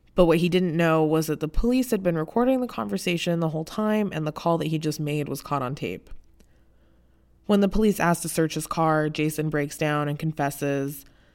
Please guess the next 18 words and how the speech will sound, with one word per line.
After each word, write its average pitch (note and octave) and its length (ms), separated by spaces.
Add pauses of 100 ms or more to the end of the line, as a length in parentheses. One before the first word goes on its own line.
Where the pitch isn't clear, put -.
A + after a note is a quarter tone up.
(220)
and F#3+ 180
tells F3 280
them E3+ 100
about D#3 240
the D#3 60
murder D#3 420
and D3 180
the C#3+ 100
abuse C#3+ 360
that - 140
he D3+ 140
and C#3+ 140
Matt C#3+ 200
had D3 140
endured C#3 400
their C#3 120
whole C#3 200
lives. A#2+ 600